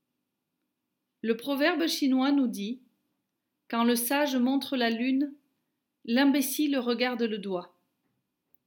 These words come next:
comme Victor Hugo, sachant regarder l'univers avec d'autres lunettes.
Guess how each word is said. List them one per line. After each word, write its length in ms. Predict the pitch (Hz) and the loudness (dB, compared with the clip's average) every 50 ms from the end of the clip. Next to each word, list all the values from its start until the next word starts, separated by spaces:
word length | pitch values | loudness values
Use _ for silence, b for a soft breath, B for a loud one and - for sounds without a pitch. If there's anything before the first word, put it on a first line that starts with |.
| _ _ _ _ _ _ _ _ _ - | _ _ _ _ _ _ _ _ _ -4
comme 280 | - 311 330 349 349 | -2 0 0 0 0
Victor 400 | 330 330 311 330 - 320 302 294 | 0 -2 -2 0 0 0 0 0
Hugo, 440 | 302 254 233 262 262 302 339 - - _ _ _ _ _ _ _ _ _ _ _ _ _ _ _ _ _ | 0 -2 0 -2 -2 -2 -4 -8 -14 _ _ _ _ _ _ _ _ _ _ _ _ _ _ _ _ _
sachant 580 | - - - 311 294 294 - 359 339 330 311 311 | -10 -4 -2 -2 0 0 0 2 2 2 4 2
regarder 440 | 302 247 294 294 277 247 254 262 240 | 2 2 2 2 2 2 2 2 2
l'univers 760 | 240 285 294 311 311 311 285 269 277 262 269 262 - - - - | 2 2 2 4 4 4 4 4 2 0 -2 -2 -6 -8 -6 -4
avec 300 | 233 226 254 240 214 214 | -2 0 -2 -2 -2 -2
d'autres 320 | 269 302 294 - - 277 | -2 -2 -2 -4 -4 -4
lunettes. 520 | 233 240 233 220 202 190 180 - - - | -2 -2 -2 -2 -4 -6 -8 -10 -14 -18